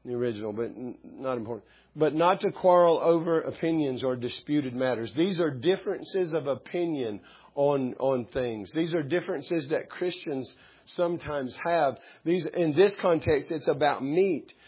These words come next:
but it could be, and we'll see it in the passage. The disputed matters in this text as we go through chapter fourteen are the eating of meat, the observance of days, and the drinking of wine.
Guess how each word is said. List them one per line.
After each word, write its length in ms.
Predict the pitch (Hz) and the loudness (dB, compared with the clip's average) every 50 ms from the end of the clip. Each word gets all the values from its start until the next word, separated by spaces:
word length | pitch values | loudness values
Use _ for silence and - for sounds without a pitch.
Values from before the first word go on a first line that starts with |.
| - _ - | -16 _ -4
but 80 | 147 160 | -2 -2
it 160 | 165 160 - | -2 -2 -2
could 180 | 175 165 143 | -4 -4 -2
be, 260 | 135 160 165 156 156 151 | 0 0 0 2 2 0
and 120 | 147 147 | 2 2
we'll 100 | 147 151 | 0 0
see 300 | 147 - - 185 196 196 | 0 0 -2 0 2 2
it 100 | 180 151 | 0 0
in 120 | 151 143 | -2 -2
the 80 | 139 135 | -4 -4
passage. 460 | - - 165 165 165 - - 120 - - - - - - - | -2 -2 -2 -2 -2 -4 -6 -10 -10 -12 -18 -20 -14 -6 -2
The 100 | 156 156 | -2 -2
disputed 640 | 131 147 147 - - - 196 208 214 196 196 165 | 0 -2 -4 -6 -4 -2 -2 -2 0 0 -2 0
matters 480 | 175 175 170 170 175 185 180 175 135 160 | 2 4 4 4 4 4 2 0 0 0
in 160 | 165 165 165 | -2 0 0
this 240 | 160 165 160 - - | 0 -2 -2 -4 -2
text 420 | - 180 170 180 - 160 - - | 2 2 4 4 2 0 -2 -2
as 160 | 160 151 127 | -2 -2 -2
we 140 | 131 139 135 | -2 -6 -4
go 180 | 131 147 147 156 | 0 0 0 0
through 220 | 156 180 170 147 | 0 -4 -6 -6
chapter 380 | - - 165 151 - - 135 131 | -6 -6 -6 -6 -6 -6 -8 -8
fourteen 640 | - - 165 160 - - - 175 170 175 175 165 - - - - - - - | -4 -2 -2 -2 -2 -2 -4 -2 0 0 0 0 -2 -10 -18 -20 -12 0 6
are 360 | 160 165 165 160 143 - - - _ - | 8 8 8 8 6 2 -4 -14 _ -6
the 160 | 127 147 143 | -2 0 0
eating 320 | 139 160 175 170 175 170 170 | 0 0 0 2 2 2 2
of 100 | 160 139 | 0 0
meat, 400 | 151 156 160 160 160 - 131 131 | 0 0 0 0 -2 -2 -4 -6
the 120 | 139 135 | -4 -4
observance 580 | 127 120 110 113 151 151 160 160 160 127 - 151 | -4 -4 -2 0 2 2 2 2 -2 -6 -8 -10
of 120 | 143 131 | -8 -4
days, 380 | 131 143 147 151 151 147 123 123 | -2 -2 0 0 -2 -2 -4 -6
and 100 | 127 123 | -6 -6
the 80 | 120 | -6
drinking 440 | 113 123 143 143 139 - 151 131 131 | -6 -6 -6 -6 -6 -8 -6 -6 -4
of 80 | 123 113 | -4 -2
wine. 400 | 120 123 117 107 95 90 85 | -2 -2 -2 -4 -6 -8 -12